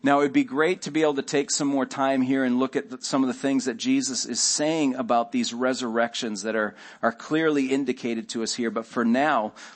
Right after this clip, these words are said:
let's just look at some of the distinctions. Because there's great doctrine in here, and some of the theology that needs to be studied is around things like the, the Bema Seat judgment or the Great White Throne judgment. There are things that you and I need to be aware of as we anticipate, what does our future look like?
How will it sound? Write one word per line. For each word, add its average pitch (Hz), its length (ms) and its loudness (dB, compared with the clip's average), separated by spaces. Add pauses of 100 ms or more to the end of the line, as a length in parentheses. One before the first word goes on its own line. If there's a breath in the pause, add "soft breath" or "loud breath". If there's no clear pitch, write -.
let's 131 180 0
just 165 240 -2
look 160 220 0
at 139 180 0 (160)
some 151 240 2
of 156 80 2
the 156 80 4
distinctions. 123 840 -2 (540 soft breath)
Because 131 260 0
there's 131 160 2
great 143 440 0
doctrine 139 460 4
in 120 140 0
here, 117 240 0
and 117 120 0
some 143 160 2
of 156 60 2
the 147 140 2
theology 135 640 2
that 120 120 0
needs 127 260 -2
to 120 80 -10
be 117 100 -2
studied 135 420 2
is 110 200 -2
around 113 300 2
things 123 280 -2
like 113 180 -4
the, 110 160 -4 (360 loud breath)
the 113 60 -4
Bema 147 380 2
Seat 139 300 2
judgment 127 500 0
or 113 80 0
the 110 120 -2
Great 127 340 0
White 131 260 0
Throne 139 400 0
judgment. 131 460 0
There 123 160 2
are 117 60 2
things 160 340 -2
that 151 100 0
you 147 220 2
and 139 80 2
I 131 140 2
need 139 320 2
to 151 100 -6
be 139 140 2
aware 127 420 2
of 120 160 2
as 117 160 -4
we 127 100 0
anticipate, 123 540 -4
what 135 80 -2
does 156 160 -4
our 143 80 2
future 151 420 -6
look 123 300 -6
like? 95 320 -14